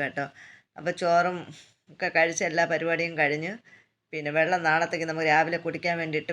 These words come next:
വെള്ളം ചൂടാക്കിയത് തീർന്ന്. അപ്പോൾ എല്ലാം കഴിഞ്ഞപ്പോൾ ഞാൻ ഇച്ചിരി വെള്ളം ചൂടാക്കാൻ വേണ്ടിയിട്ട് വെച്ചിട്ടുണ്ട്. അപ്പോൾ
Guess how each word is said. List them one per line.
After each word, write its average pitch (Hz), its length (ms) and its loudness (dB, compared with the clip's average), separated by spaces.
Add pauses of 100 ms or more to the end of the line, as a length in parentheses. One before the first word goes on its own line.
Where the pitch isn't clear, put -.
വെള്ളം 165 360 -2
ചൂടാക്കിയത് 160 600 0
തീർന്ന്. 143 380 -2 (120)
അപ്പോൾ 147 200 2
എല്ലാം 170 260 4
കഴിഞ്ഞപ്പോൾ 160 400 2
ഞാൻ 156 180 0
ഇച്ചിരി 156 260 -4
വെള്ളം 156 260 0
ചൂടാക്കാൻ 151 500 2
വേണ്ടിയിട്ട് 147 340 -4
വെച്ചിട്ടുണ്ട്. 151 460 -4 (600)
അപ്പോൾ 190 140 6